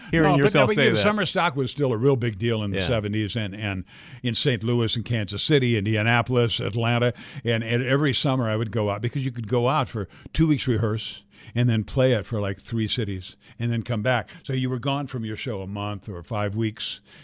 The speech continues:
Speaker 2: and they didn't learn they could do it without you. So, but I never wanted to go <laughs> longer than
Speaker 1: Too
Speaker 2: that.
Speaker 1: long, right.
Speaker 2: Once in a while, I would get a call to replace somebody in New York, and I would say, "That's for six months." I go, "No,"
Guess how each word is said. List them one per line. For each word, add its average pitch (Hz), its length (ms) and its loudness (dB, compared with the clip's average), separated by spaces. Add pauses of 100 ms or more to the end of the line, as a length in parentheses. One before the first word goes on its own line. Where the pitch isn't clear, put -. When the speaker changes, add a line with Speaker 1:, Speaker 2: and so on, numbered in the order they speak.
(140)
Speaker 2:
and 107 240 -4
they 107 160 0
didn't 104 340 -10
learn 110 240 -4
they 104 120 -4
could 104 140 -8
do 104 140 -6
it 98 40 -10
without 98 360 -8
you. 95 180 -6
So, 104 280 -2
but 107 180 -4
I 107 80 -2
never 135 260 -2
wanted 127 340 -2
to 123 60 -4
go 113 240 2 (120)
<laughs> - 100 -10
longer 151 300 4
than 110 160 0
Speaker 1:
Too 101 140 2
Speaker 2:
that. 196 60 2
Speaker 1:
long, 127 320 2
right. 143 320 0
Speaker 2:
Once 135 240 2
in 143 60 0
a 135 60 0
while, 143 200 4
I 156 40 2
would 143 80 2
get 120 100 -2
a 117 60 -6
call 120 240 -4
to 120 100 -6
replace 113 400 -4
somebody 104 360 -6
in 101 80 -6
New 110 60 -4
York, 131 280 -4
and 110 100 -6
I 104 60 -6
would 104 120 -8
say, 107 220 -6
"That's 113 160 -6
for 110 140 -10
six - 320 -8
months." 107 220 -6
I 107 40 -10
go, 101 100 -6
"No," 104 260 -4